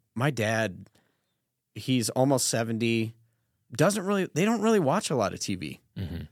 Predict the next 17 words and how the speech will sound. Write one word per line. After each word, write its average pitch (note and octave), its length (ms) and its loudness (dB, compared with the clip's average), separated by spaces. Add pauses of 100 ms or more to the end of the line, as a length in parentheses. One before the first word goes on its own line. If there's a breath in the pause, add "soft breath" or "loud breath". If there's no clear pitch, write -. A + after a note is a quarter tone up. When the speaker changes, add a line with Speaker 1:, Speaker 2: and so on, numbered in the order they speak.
(100)
Speaker 1:
They A#2+ 60 0
don't C#3+ 140 6
buy C#3+ 160 4
cable. B2+ 580 -2 (280)
Uh, G2 320 -2
he, A2+ 180 -2 (200)
he B2 100 -4
works A#2+ 260 2
on C3 100 2
the A2 80 2
house. A2 440 2
He A#2 60 -4
works A2+ 240 0
on A#2+ 80 0
the G#2+ 80 -2
yard. G#2 500 0
He G2+ 220 -4